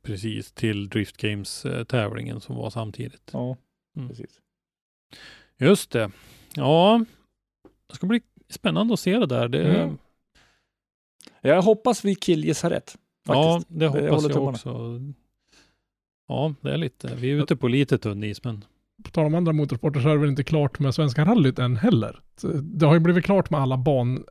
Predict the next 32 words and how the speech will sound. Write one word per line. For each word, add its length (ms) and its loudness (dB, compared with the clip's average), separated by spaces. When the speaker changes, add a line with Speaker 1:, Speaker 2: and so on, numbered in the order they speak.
Speaker 3:
alltså 260 0
markägarna 720 0
för 80 0
banorna, 460 2
men 120 0
nu 60 4
skulle 200 2
ju 40 4
Länsstyrelsen 800 2
gå 80 2
in 160 0
och, 280 -2
och 80 -2
lämna 340 -2
sitt 280 -4
besked 600 0
om 180 -2
det 80 -2
är 100 -2
okej 320 -2
att 80 0
göra 240 4
den 100 4
här 80 2
tävlingen, 340 -4
för 100 -4
det 240 2
är 40 -2
tydligen 380 2
inte 200 -2
klart 380 -4
än. 120 -12